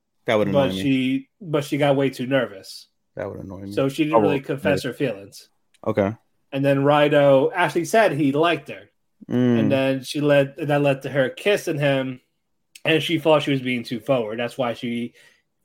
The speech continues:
Speaker 2: ran back into the tent crying. <laughs>
Speaker 1: Mm.
Speaker 2: Like, she thought, she thought she was becoming too much again.
Speaker 1: She was, clearly. You know, just
Speaker 2: <laughs>
Speaker 1: fucking, mm.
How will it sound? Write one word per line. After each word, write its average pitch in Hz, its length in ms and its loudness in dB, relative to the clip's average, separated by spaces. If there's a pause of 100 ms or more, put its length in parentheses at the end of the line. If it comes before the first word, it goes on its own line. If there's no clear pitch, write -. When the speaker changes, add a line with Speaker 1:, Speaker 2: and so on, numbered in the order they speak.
Speaker 2:
ran 139 300 2
back 135 280 2
into 120 240 -4
the 117 120 -6
tent 120 280 -10
crying. 104 600 -4
<laughs> - 0 - (440)
Speaker 1:
Mm. 107 520 2 (680)
Speaker 2:
Like, 120 100 -2
she 131 160 -2
thought, 135 260 2
she - 380 -6
thought 139 320 2
she 147 60 -2
was 127 100 0
becoming 127 320 -4
too 120 160 -6
much 123 280 -4
again. 95 260 -16 (320)
Speaker 1:
She - 80 2
was, - 340 -6 (300)
clearly. - 340 -6 (100)
You 117 100 -12
know, 110 180 -10
just - 600 -10 (180)
Speaker 2:
<laughs> - 200 -20
Speaker 1:
fucking, 107 280 2
mm. 165 500 6